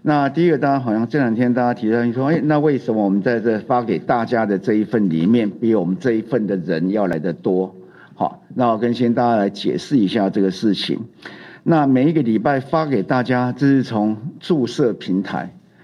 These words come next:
从注射平台传上来的，好，所以这里面会是全部的，好，施，施打的人。好，那这里面的人会比这第二类的接种对象的人来得多，是因为这边的造册的人，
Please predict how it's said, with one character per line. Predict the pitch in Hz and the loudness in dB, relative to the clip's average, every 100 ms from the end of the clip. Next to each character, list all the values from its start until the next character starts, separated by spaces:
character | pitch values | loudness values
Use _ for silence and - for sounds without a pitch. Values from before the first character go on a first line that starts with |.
| - _ _ - | -20 _ _ -4
从 | 120 120 | -2 0
注 | 165 151 | 0 2
射 | 151 127 | 2 0
平 | - 101 110 | 0 0 0
台 | 95 95 | 0 -4
传 | - 92 104 | -4 -2 -2
上 | - 117 98 | -2 -2 -2
来 | 78 85 | -2 -4
的， | - - - | -8 -12 -8
好， | 104 95 | -4 -2
所 | 131 | 0
以 | 120 | 0
这 | 139 | 0
里 | 120 | 0
面 | 113 120 | 0 0
会 | 139 120 | 0 0
是 | 120 | 0
全 | - - 104 123 | -4 -2 0 2
部 | 156 113 | 2 0
的， | 92 78 - - - | -2 -6 -10 -20 -8
好， | 107 | -6
施， | 95 - 131 127 - | -6 -2 -2 -2 -4
施 | - 139 127 | -6 -2 0
打 | 95 67 | 0 -2
的 | 92 | -4
人。 | 85 80 60 - - - - - - - - | -4 -4 -6 -10 -20 -20 -20 -20 -20 -20 -2
好， | 135 131 | 0 2
那 | 156 | 2
这 | 160 254 | 2 2
里 | 190 123 | 4 4
面 | 147 143 | 4 4
的 | 123 | 4
人 | 123 | 2
会 | 120 147 | 2 0
比 | 113 101 | 0 2
这 | 131 | 2
第 | 131 147 | 2 2
二 | 139 131 | 2 2
类 | 127 | 2
的 | 117 | 2
接 | 104 131 127 | 2 0 2
种 | 98 90 | 0 0
对 | 139 120 | 0 0
象 | - 110 | 0 0
的 | 98 | 2
人 | 90 95 98 | 2 0 2
来 | 95 95 | 0 0
得 | 98 | -2
多， | 92 117 113 113 117 - - - | 0 0 0 -2 -8 -18 -20 -6
是 | - | 0
因 | 165 170 175 | 2 4 4
为 | 170 - - | 2 0 -2
这 | 160 | 0
边 | 160 160 | 2 2
的 | 127 | 0
造 | - 180 135 | 0 2 2
册 | 120 175 135 | 0 0 2
的 | 98 92 | 2 2
人， | 85 76 | 2 0